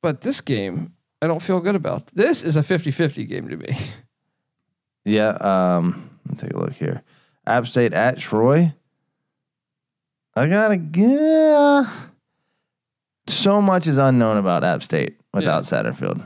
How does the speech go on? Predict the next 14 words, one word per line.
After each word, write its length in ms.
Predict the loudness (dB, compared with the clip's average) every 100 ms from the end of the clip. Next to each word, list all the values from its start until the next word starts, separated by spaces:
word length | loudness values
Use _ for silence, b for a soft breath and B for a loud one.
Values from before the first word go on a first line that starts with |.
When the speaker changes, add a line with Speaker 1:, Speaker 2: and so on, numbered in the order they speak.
| -14 -8 -2
Speaker 2:
Yeah. 60 |
Speaker 1:
Both 200 | 0 0
coaches 360 | -2 -4 -4 -8
left. 240 | -8 -10 _ -4
Neil 180 | -2 0
Brown's 300 | 0 2 2
Speaker 2:
Neil 80 | 2
Speaker 1:
gone 60 | 2
Speaker 2:
Brown. 160 | 0
Speaker 1:
from 40 | 0
Troy. 340 | -2 -2 -6 -4
Speaker 2:
That's 320 | 0 0 -2
true. 400 | -4 0 0 0
Speaker 1:
Yeah. 260 | -2 -4